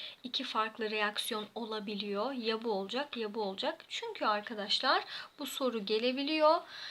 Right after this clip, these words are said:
Son ürün evresinde farklı enzimler kullanıldığı için.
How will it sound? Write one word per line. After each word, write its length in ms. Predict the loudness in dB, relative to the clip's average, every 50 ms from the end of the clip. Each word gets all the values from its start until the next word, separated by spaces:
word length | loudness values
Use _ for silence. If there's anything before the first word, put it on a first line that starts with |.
| -12 -14 -12
Son 440 | -10 -8 -4 0 0 0 2 0 0 -2
ürün 320 | -2 0 0 0 -2 -2 -2
evresinde 720 | 0 0 0 0 -2 -4 -4 -6 -6 -8 -6 -2 -2 -2
farklı 640 | -2 -2 -4 -2 2 4 2 2 2 -2 -4 -2 -2
enzimler 840 | 0 2 2 2 2 2 0 0 0 0 2 2 2 2 2 0 -2
kullanıldığı 600 | -6 -10 -10 -8 -8 -8 -8 -8 -10 -10 -8 -8
için. 400 | -8 2 4 4 4 4 2